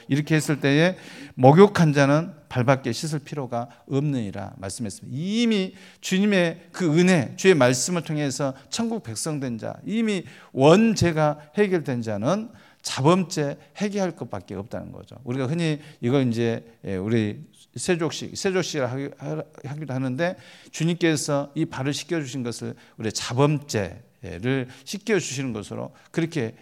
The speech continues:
예, 해석을 합니다. 그러면 목욕하는 것은 원죄잖아요. 이미 목욕한 자입니다. 원죄입니다. 그럼에도 불구하고 우리가 날마다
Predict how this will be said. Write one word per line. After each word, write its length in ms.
예, 60
해석을 600
합니다. 460
그러면 300
목욕하는 580
것은 360
원죄잖아요. 880
이미 480
목욕한 580
자입니다. 480
원죄입니다. 760
그럼에도 400
불구하고 540
우리가 160
날마다 880